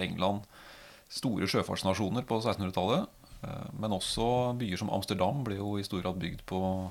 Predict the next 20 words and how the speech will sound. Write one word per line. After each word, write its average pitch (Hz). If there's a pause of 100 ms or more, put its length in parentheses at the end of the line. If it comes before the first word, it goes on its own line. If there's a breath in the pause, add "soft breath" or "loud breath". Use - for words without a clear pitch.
(400)
er -
jo 101
bygd 87
på 98
norsk 92
tømmer. 110 (920 loud breath)
Eh, 95 (640)
og, 98 (440)
men 107
også 139 (480)
Danmark 92
selvfølgelig, 113
og 104 (220)
Tyskland 135 (100)
var 95
jo, 92
eh, 95
viktige 85
handels... 87
Eh, -